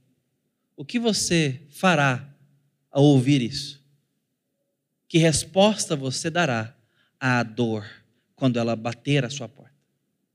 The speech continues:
Endurecimento? Ou intimidade com Deus?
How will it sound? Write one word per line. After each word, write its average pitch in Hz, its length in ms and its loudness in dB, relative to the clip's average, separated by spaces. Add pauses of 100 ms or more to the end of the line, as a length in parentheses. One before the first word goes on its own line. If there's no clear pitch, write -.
(2500)
Endurecimento? 135 1040 -2 (2500)
Ou 127 160 0
intimidade 117 720 -2
com 110 160 -16
Deus? - 540 -20